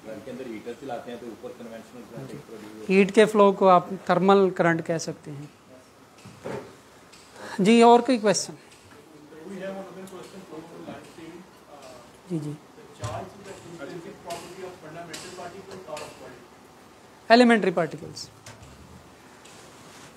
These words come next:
Speaker 2: ये, अ, पिछले session का अगर आप देखें उसमें elementary particle और fundamental particles इन दोनों में फ़र्क बताया गया था,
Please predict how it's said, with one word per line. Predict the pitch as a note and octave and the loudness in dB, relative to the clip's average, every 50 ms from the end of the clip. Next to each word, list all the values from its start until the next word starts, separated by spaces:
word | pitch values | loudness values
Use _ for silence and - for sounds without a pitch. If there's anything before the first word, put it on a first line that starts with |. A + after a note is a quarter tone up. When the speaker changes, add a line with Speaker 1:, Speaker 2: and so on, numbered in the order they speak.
| - - - - - - F3+ E3+ F#3+ F#3+ | -20 -20 -20 -20 -20 -16 -14 -8 0 4
Speaker 2:
ये, | G3 G3+ G#3 G#3+ | 6 8 8 6
अ, | G#3 - C#4 G#3+ G3+ F#3+ F#3 D#3+ - - - - - - - - | 4 2 0 4 4 4 4 4 0 -6 -18 -20 -20 -18 -6 -2
पिछले | - G3+ G#3 - A3+ A#3 A#3+ A#3 A3+ A3+ G#3+ F#3+ | -2 0 2 4 6 8 8 8 8 6 4 2
session | G#3+ - - - G#3+ G3+ F#3 - - G#3+ G#3+ | -2 -6 -2 2 4 4 4 4 2 2 4
का | G#3 G#3+ G#3 | 6 6 6
अगर | G3 F#3 F#3+ F#3+ | 6 6 6 6
आप | F#3+ F#3 F3+ G3 F#3+ F#3 F#3 F3+ F3 G3+ A3+ A3+ A3 C4 - - - D4+ B3+ | 6 4 4 4 2 2 2 0 -2 -6 -10 -12 -14 -16 -20 -20 -14 -8 -2
देखें | F3 F3+ F#3 F3 - A3 | 0 0 0 0 0 0
उसमें | G#3 F#3 E3+ G#3+ G3+ | 0 2 4 4 6
elementary | G3 G3 G#3 G#3 G3+ G3 F3 G3 G3+ | 6 8 8 6 6 6 6 4 4
particle | F#3+ G3 F3+ E3+ E3 G3 F3 F#3 F#3 | 6 6 6 6 4 2 2 4 6
और | F#3 F#3 F3+ | 6 6 4
fundamental | F3 - F3+ F3 E3+ F3+ F3+ F3+ F3 E3+ F#3+ | 4 2 2 2 4 4 4 4 4 4 2
particles | F3 E3+ E3+ E3 D3+ E3+ E3 F3 E3+ E3+ | 4 4 2 2 2 0 0 0 2 2
इन | F#3 F3+ | 2 4
दोनों | E3+ F3+ F3 F3+ F#3+ | 4 4 4 6 6
में | F#3+ F#3 | 4 4
फ़र्क | - - F3 E3+ D#3+ | 4 4 2 2 2
बताया | E3 E3 D3+ D#3+ D3+ D3+ | 0 -2 -2 -2 -2 -2
गया | D3 D3 D3 C#3+ | -4 -6 -8 -10
था, | C#3+ F3+ | -12 -16